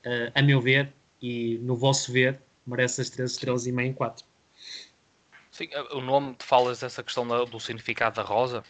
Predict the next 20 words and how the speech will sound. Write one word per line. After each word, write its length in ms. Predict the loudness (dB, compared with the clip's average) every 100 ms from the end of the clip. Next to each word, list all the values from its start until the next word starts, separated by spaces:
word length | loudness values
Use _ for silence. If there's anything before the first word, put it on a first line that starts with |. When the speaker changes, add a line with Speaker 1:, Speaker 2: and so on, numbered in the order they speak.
| -10
Speaker 2:
muito 280 | -8 -6
interessante, 580 | -6 -6 -2 -2 -2 -12 -10
eh, 280 | -6 -4 -2
não, 520 | -6 -8 -10 -8 -8
não 60 | -6
sabia 400 | -4 -2 -2 -2
por 140 | 0
acaso. 360 | 2 2 2 -4 -16 -14 -14 -14 -16 -12 -12 _ -2
Portanto, 200 | 0 6
já 80 | 4
aprendemos 400 | 4 0 -2 -2
todos 200 | 0 2
alguma 300 | 2 2 -4
coisa, 360 | 2 2 2 -2
não 120 | -2
é? 100 | -2
O 60 |
que 100 | -4
é 60 | -4
bom. 260 | -2 -4